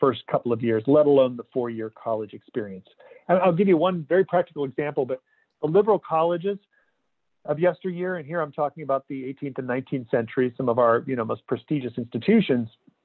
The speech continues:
they used to have the, the college president,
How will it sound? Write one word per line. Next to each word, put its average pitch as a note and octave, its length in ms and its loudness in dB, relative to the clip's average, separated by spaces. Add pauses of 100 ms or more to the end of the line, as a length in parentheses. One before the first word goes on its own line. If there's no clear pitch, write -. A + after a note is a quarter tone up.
(460)
they B3+ 80 4
used B3 220 6
to E3 100 4
have C#3+ 400 2 (300)
the, D#3+ 340 -2
the D#3 120 -2
college F#3 380 -2 (100)
president, F3 560 0